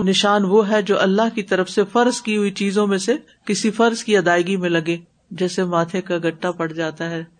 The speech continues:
سجدہ کرنے کی وجہ سے۔ فرض کی ہوئی چیزوں میں سے کسی فرض کی ادائیگی کے وقت لگتی ہے چوٹ،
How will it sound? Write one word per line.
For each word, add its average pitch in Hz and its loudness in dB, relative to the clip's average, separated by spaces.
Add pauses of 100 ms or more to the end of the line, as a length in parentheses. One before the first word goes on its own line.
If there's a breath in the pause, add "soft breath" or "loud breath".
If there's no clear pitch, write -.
(240)
سجدہ 175 0
کرنے 165 -4
کی 165 -10
وجہ 151 -8
سے۔ - -18 (400)
فرض 220 0
کی 214 0
ہوئی 202 2
چیزوں 196 0
میں 196 0
سے 202 -2 (720)
کسی 202 -2
فرض 220 0
کی 208 2
ادائیگی 190 2
کے 226 2
وقت 185 -2
لگتی 165 -2
ہے 160 -4 (100)
چوٹ، 151 -6